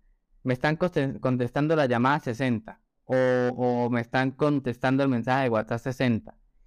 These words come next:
y están asistiendo treinta, bueno, puedo mejorar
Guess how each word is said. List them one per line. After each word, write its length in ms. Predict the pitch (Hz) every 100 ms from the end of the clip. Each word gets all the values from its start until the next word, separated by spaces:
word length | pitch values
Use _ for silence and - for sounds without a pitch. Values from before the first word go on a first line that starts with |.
| _
y 80 | 131
están 220 | 120 147
asistiendo 560 | 156 131 113 135 139 143
treinta, 360 | 160 185 208
bueno, 420 | 165 151 123 95 _ _ _ _ _ _ _ _ _ _ -
puedo 260 | 156 175
mejorar 680 | 185 147 131 127 131 190 -